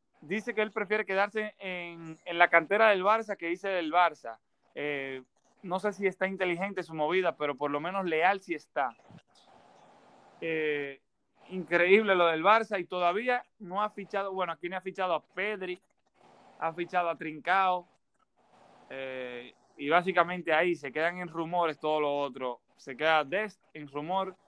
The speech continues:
se queda Eric García en rumor, Lautaro Martínez, Memphis Depay, Wijnaldum, todo eso sigue en rumores. Acuérdense que el mercado de transferencias acaba el cinco de octubre.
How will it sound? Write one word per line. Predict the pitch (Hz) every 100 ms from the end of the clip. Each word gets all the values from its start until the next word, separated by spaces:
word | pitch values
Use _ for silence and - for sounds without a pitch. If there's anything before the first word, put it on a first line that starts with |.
| _ _
se | - 143
queda | 160 170
Eric | 165 151
García | 151 135 - 196
en | 185
rumor, | 151 151 175 165
Lautaro | 147 143 131 160
Martínez, | 151 139 - 190 196 175 - _
Memphis | 147 160 151 139
Depay, | 139 170 185 185
Wijnaldum, | 156 151 185 190 180 156
todo | 214 226
eso | 214
sigue | 185 214
en | 202
rumores. | 170 165 185 160 127 _ _ _
Acuérdense | - 147 180 202 208 202
que | 175 135 _ _ _ _ _
el | 165 165
mercado | 165 160 180 190
de | 196
transferencias | 196 180 180 190 185
acaba | 160 170 190
el | 185 143
cinco | - 190 208 214 202
de | 180
octubre. | 151 - 180 160 131 104